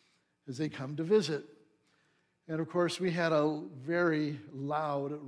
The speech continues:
rock band going. But, uh, every Sunday after church,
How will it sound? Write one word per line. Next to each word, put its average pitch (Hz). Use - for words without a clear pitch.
rock 151
band 131
going. 135
But, 165
uh, 156
every 240
Sunday 233
after 202
church, 226